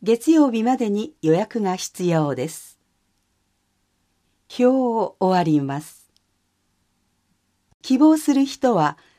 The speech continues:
市内取扱医療機関で受診してください。詳しくは問い合わせてください。費用免除。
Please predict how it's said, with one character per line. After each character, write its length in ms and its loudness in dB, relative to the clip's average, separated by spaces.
市 200 4
内 380 4
取 300 2
扱 400 -2
医 200 -4
療 360 2
機 140 -18
関 300 -2
で 220 -4
受 140 0
診 280 0
し 80 -8
て 140 0
く 100 -6
だ 140 -2
さ 200 -6
い。 140 -10
詳 220 2
し 160 -8
く 140 -2
は 260 0
問 200 4
い 80 4
合 60 4
わ 120 2
せ 140 0
て 160 -2
く 100 -8
だ 140 0
さ 220 -4
い。 140 -8
費 180 8
用 500 2
免 320 0
除。 220 -8